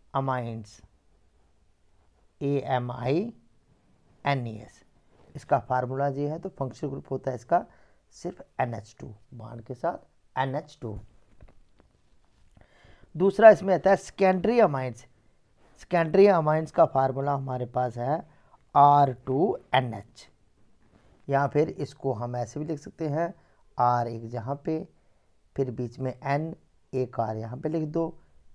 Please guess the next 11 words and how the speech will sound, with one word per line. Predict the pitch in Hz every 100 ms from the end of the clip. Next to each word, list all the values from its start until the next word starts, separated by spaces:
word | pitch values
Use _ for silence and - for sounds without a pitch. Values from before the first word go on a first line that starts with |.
| - 123
ये |
आ | 113
गया | 113 139 - 139
एच। | - - - _ _ _ - - - 147
These | 143
are | 170 185
secondary | - - 202 202 208 226
amines, | 156 117 110 110 - - _ _ - - - _ _ _ _ _ _ _ _ _ _ _ _ _ _
secondary | - - 135 123 117 143 214 262 - _ _ _
amines, | 139 143 131 113 104 107 - _ _ _ _ _ - _ _ _ - - - - - - - _ _ _ _ _ _ _ _ _ - - _ _ 160
इनको | 143 151